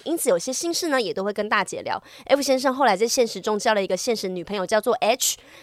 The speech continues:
起初我有点不能接受，但大姐就问我，“难不成你要当 F 先生现实的女朋友吗？”“呃，不要。”“对啊，那你凭什么要人家不能交现实的女朋友呢？”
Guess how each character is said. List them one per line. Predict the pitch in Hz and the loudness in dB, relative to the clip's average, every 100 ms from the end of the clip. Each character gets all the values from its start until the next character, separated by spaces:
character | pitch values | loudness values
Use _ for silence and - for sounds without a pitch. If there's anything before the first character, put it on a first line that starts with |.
| _ | _
起 | - 247 | -4 -2
初 | 220 370 359 | 0 2 6
我 | 240 | 6
有 | 214 | 6
点 | 240 185 | 2 0
不 | 247 | -2
能 | 175 | -2
接 | 170 185 | -2 -4
受， | 180 202 - _ | 0 -2 -2 _
但 | 254 240 | -2 0
大 | 226 | 0
姐 | 196 | 0
就 | 165 214 | -2 2
问 | 226 | 2
我 | 185 139 - _ _ | 2 -4 -8 _ _
，“难 | 247 | -2
不 | 320 | -2
成 | - 233 226 | 2 2 2
你 | |
要 | 196 240 | 0 0
当 | 247 | 0
F | 240 240 | -2 -2
先 | - 233 | 0 0
生 | 233 233 | 0 -2
现 | 233 262 | 0 -2
实 | - | -2
的 | 202 | -2
女 | 226 | -2
朋 | 170 208 | -4 -2
友 | 220 | -4
吗 | 185 208 - _ _ _ _ - | -2 -4 -6 _ _ _ _ -6
？”“呃， | 190 170 | -4 -4
不 | 175 180 | -6 -2
要。 | 196 185 - _ _ | 0 0 -4 _ _
”“对 | - 453 | 2 6
啊， | 440 440 _ - | 6 4 _ 2
那 | 453 | 4
你 | 247 | 4
凭 | 269 | 2
什 | 370 | 2
么 | 262 | 2
要 | 349 | 4
人 | 247 | 4
家 | 269 | 2
不 | 320 | 2
能 | 294 | 0
交 | 226 294 | 2 2
现 | 294 381 | 2 -2
实 | - | 2
的 | 226 | 0
女 | 233 | 0
朋 | 185 | 0
友 | 233 202 | 0 2
呢？” | 208 | 0